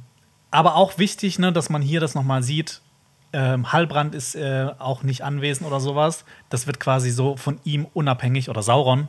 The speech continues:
das wird von ihm un-, un-, unabhängig beschi-, äh, besch-, äh, beschlossen. Und das ist halt auch so dieses wichtige Element, dass, ähm, Sauron diese Ringe nicht so verderben konnte. Also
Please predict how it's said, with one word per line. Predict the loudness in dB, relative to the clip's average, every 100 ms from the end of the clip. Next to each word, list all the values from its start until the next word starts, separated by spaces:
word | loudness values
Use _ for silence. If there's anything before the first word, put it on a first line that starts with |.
| -8
das | -8
wird | -6 -2
von | -2
ihm | -2
un-, | -4 -4
un-, | -2 -2 0
unabhängig | 0 0 0 -2 -4
beschi-, | -8 -8 -4
äh, | 0 0 0
besch-, | -4 -4
äh, | -4 -4 -6 -16 -20 -6
beschlossen. | -4 2 2 2 0 -2 -4 -20 -20 _
Und | 0 0 0 0
das | -2
ist | 0
halt | 0 0
auch | -2
so | -2
dieses | -2 0 0 -2 -2
wichtige | -2 -2 -4 -2
Element, | 0 2 2 2 -2 -2
dass, | 0 0 -4 -10 -16 -20 _ _ -2
ähm, | 2 4 2 0 0
Sauron | 2 4 4 4 2
diese | -2 -2 0 2
Ringe | 2 4 2 0 -6 _ _ 0
nicht | 2 2 -2
so | -6 -8
verderben | -4 -2 0 0 0 -4
konnte. | -6 -6 -6 -10 -10
Also | -10 -8 -8 -12